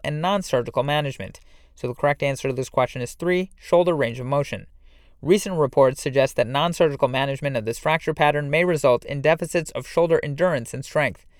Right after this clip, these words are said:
Non-union rates are significantly lowered with surgical repair. Patient satisfaction as determined by constant scores, dash,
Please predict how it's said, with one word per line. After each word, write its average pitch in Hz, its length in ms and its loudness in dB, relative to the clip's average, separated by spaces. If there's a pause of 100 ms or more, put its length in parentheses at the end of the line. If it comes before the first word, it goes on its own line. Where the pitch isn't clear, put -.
(380)
Non-union 170 640 0
rates 113 320 -2
are 139 80 -2
significantly 175 640 -2
lowered 170 360 4
with 131 140 -8
surgical 120 360 0
repair. 123 500 0 (560)
Patient 175 320 2
satisfaction 151 680 0
as 135 140 0
determined 151 560 -2
by 110 160 -2
constant 185 480 -4
scores, 160 480 4 (420)
dash, 151 460 0